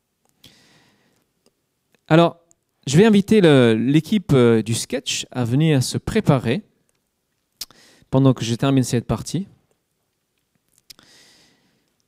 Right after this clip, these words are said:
C'est aussi un peu comme, euh, une femme mariée, une femme qui se marie, et elle, comme si elle se disait, « Ah, maintenant que je suis mariée, je peux faire n'importe quoi.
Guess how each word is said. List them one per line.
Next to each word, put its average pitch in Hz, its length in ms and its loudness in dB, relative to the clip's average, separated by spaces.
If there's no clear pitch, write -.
C'est - 260 0
aussi 240 200 0
un 254 120 0
peu 262 140 2
comme, 240 240 2
euh, 180 600 2
une 175 240 2
femme 233 300 0
mariée, 175 520 2
une 156 120 -4
femme 262 220 -2
qui 190 140 -2
se 185 160 2
marie, 175 460 4
et 175 200 2
elle, 175 200 2
comme 247 140 0
si - 180 -4
elle 214 80 2
se - 140 0
disait, « 170 300 0
Ah, 202 140 2
maintenant 240 340 0
que - 80 -6
je - 60 -2
suis - 100 -4
mariée, 147 400 -2
je - 140 -4
peux - 160 0
faire 214 320 -2
n'importe 226 420 -6
quoi. 160 300 -4